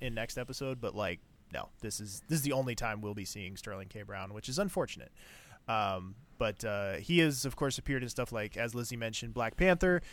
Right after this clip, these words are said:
the T V series This Is Us, uh, and, uh, American Crime Story, which I will continue to reference until someone else watches it, uh, where he plays, uh, a member of the prosecuting, uh,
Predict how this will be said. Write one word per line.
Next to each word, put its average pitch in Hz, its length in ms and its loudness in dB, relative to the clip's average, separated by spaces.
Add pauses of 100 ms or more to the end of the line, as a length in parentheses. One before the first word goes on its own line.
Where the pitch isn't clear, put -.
(180)
the 156 60 0
T 190 140 4
V 165 120 6
series 139 320 4
This 127 180 0
Is 117 100 -4
Us, 123 480 2
uh, 110 400 2
and, 107 560 2 (100)
uh, 104 440 -2
American 147 400 4
Crime 127 400 2
Story, 117 260 0
which 117 220 -4
I 110 80 0
will 113 100 -2
continue 202 400 0
to 151 80 2
reference 123 400 0
until 117 220 -4
someone 139 340 4
else 104 220 -2
watches 104 340 -2
it, 95 220 -6 (360)
uh, 110 280 4
where 117 320 2
he 127 180 0
plays, 113 800 2
uh, 98 640 0 (600)
a 123 120 0
member 123 280 0
of 110 140 -4
the 110 320 -2
prosecuting, 151 880 4
uh, 156 580 2